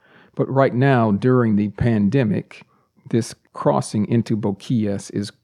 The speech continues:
closed at the moment. And the last thing I want to mention, and it's very kind of interesting about Big Bend National Park, it is considered an international dark sky park.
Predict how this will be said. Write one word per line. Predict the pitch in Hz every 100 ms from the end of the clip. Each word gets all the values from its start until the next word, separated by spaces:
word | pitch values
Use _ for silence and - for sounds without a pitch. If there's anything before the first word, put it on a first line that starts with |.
| _
closed | - - 131 107 104 98 - -
at | 107
the | 113
moment. | 101 107 98 98 - _ _ _ _ _ _ _ _ _
And | 170
the | 175
last | 196 233 208 -
thing | 165 139
I |
want | 127 117
to | 107
mention, | 113 127 147 165 180 190
and | 117 113
it's | 104
very | - 127 117 107
kind | - 113
of | 110
interesting | 123 - 107 - 113
about | 107 110 113 98
Big | 117 117 107
Bend | 113 110
National | 107 117 - 110 101
Park, | - 160 135 - _ _ _ _ _ _ _
it | -
is | 135 127 -
considered | - 127 113 165 160 139
an | 113 104
international | 135 135 117 113 131 139 - 104 98 95 - 110
dark | 120 120 - -
sky | - - 127 117 107 101 101 -
park. | - 104 95 -